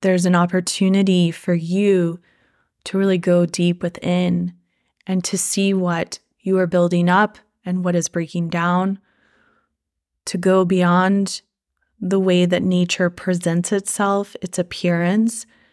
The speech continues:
and to dive into the realm of the secrets of the natural world, to explore your ability to form and transform, and to generate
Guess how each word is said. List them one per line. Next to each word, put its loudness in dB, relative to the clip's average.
and -2
to 2
dive 2
into 2
the 0
realm 0
of -8
the -6
secrets -2
of -2
the 2
natural 0
world, 0
to 0
explore 0
your 0
ability 2
to -8
form -2
and 0
transform, 0
and 2
to 2
generate 0